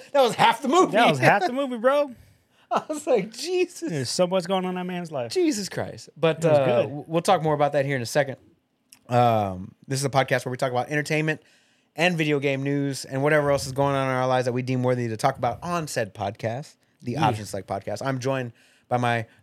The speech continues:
Speaker 1: best friend, partner in crime over here, O S underscore chameleon or Steven or Kevin or whatever it is that you know him by these days. Uh, I'm pretty sure he's gonna go by Oppenheimer later. That's a
Speaker 2: Ooh,
Speaker 1: fucking dope
Speaker 2: yeah,
Speaker 1: name,
Speaker 2: dude.
Speaker 1: dude. That's a dope last name.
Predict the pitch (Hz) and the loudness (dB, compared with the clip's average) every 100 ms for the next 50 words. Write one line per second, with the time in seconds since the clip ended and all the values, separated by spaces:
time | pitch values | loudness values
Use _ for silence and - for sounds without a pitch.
0 | - 147 139 139 127 135 123 120 113 127 | 0 2 2 -2 0 0 0 -2 -2 -2
1 | 117 110 113 117 113 117 120 117 - - | -2 -4 -2 -2 -2 0 0 0 -4 -8
2 | 131 117 - 120 113 - 113 117 117 113 | -6 -6 -6 -6 -6 -6 -6 -4 -4 -6
3 | - 117 - 123 117 117 113 107 - 123 | -6 -8 -6 -6 -4 -6 -6 -8 -2 -2
4 | 120 117 156 220 220 165 156 147 135 107 | -2 -4 -2 0 0 -2 -2 -4 -4 -4
5 | 120 113 110 107 104 101 _ _ _ _ | -4 -4 -6 -6 -6 -6 _ _ _ _
6 | - 110 101 107 104 98 - _ _ _ | -6 -4 -2 -2 -2 -6 -10 _ _ _
7 | 110 110 104 101 98 95 92 92 - _ | -4 -2 0 -2 -4 -6 -8 -10 -12 _
8 | _ _ 113 110 123 123 120 120 113 113 | _ _ -12 -6 -6 -4 -6 -4 -2 -2
9 | 107 110 117 110 107 107 107 104 107 104 | -2 -2 -2 -4 -6 -4 -6 -4 -4 -6
10 | 104 _ 110 - 156 147 131 113 110 120 | -10 _ -14 -4 -2 -2 -4 -6 -8 -6
11 | 127 120 113 110 85 98 - - _ _ | -6 -6 -4 -4 -6 -10 -18 -20 _ _
12 | _ _ _ _ 120 - 107 98 123 117 | _ _ _ _ -10 -6 -6 -2 -2 -2
13 | 107 98 98 101 87 87 | -4 -4 -4 -8 -12 -14